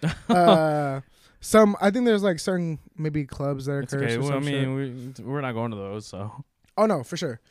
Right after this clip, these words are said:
Speaker 2: It's just, like, little facts like that. It's just, there's a lot of stuff I don't know about
Speaker 1: Are you just
Speaker 2: Vegas.
Speaker 1: randomly watching videos on Vegas now? <laughs>
Speaker 2: Uh,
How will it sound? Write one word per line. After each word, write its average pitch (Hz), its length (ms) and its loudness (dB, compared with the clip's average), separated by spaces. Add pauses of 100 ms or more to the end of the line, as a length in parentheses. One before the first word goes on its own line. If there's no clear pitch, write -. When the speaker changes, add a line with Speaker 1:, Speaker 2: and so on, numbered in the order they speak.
(340)
Speaker 2:
It's 233 120 6
just, 240 140 0
like, 240 140 4
little 233 200 4
facts 202 320 0
like 185 180 -2
that. 165 180 -2
It's 175 100 -2
just, 165 160 -6
there's 170 160 -6
a 196 40 -4
lot 180 140 0
of 180 80 -4
stuff 160 140 -6
I 151 80 -4
don't 143 180 -6
know 139 140 -6
about 143 340 -6
Speaker 1:
Are 131 60 -8
you 139 60 -4
just 151 140 0
Speaker 2:
Vegas. 143 80 4
Speaker 1:
randomly 143 300 4
watching 131 340 0
videos 120 280 -4
on 117 120 -4
Vegas 117 300 -4
now? 151 180 -6 (140)
<laughs> 311 80 -10 (360)
Speaker 2:
Uh, 214 140 6